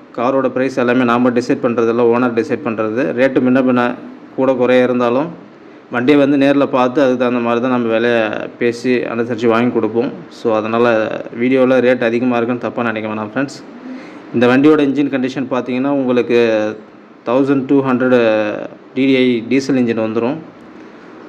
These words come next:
செவன் சீட்டர் வெஹிக்கிள்ல கிலோமீட்டர் பார்த்தீங்கன்னா, உங்களுக்கு ஒரு எயிட்டீன் பிளஸ்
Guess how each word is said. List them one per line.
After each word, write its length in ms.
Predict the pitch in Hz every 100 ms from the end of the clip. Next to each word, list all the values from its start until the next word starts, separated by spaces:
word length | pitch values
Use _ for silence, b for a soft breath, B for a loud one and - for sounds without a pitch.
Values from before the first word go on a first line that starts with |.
| - - - - -
செவன் 220 | 143 160
சீட்டர் 240 | 165 151
வெஹிக்கிள்ல 600 | 143 143 143 147 156 156 127 - - - - -
கிலோமீட்டர் 420 | 156 165 156 143
பார்த்தீங்கன்னா, 320 | 139 131 139
உங்களுக்கு 720 | 160 143 127 117 120 113 110 110
ஒரு 120 | 113 117
எயிட்டீன் 320 | 139 156 139
பிளஸ் 260 | 147 151 -